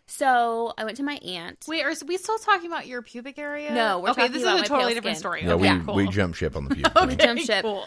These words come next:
Speaker 1: We can probably cut the part about my pubic hair, really, if you want to.
Speaker 2: Nah,
Speaker 3: Nah.
Speaker 1: Okay.
Speaker 2: we're keeping it.
Speaker 1: So I,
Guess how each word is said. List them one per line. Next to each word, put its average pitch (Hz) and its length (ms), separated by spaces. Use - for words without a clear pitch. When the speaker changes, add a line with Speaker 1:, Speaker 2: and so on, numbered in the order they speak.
Speaker 1:
We 277 140
can 320 160
probably 294 320
cut - 260
the 226 60
part 202 220
about 175 160
my 160 100
pubic - 260
hair, 160 160
really, 120 320
if 92 140
you - 100
want 101 200
to. - 120
Speaker 2:
Nah, 185 340
Speaker 3:
Nah. 165 200
Speaker 1:
Okay. 180 220
Speaker 2:
we're 214 100
keeping 185 240
it. 147 140
Speaker 1:
So 240 580
I, 226 840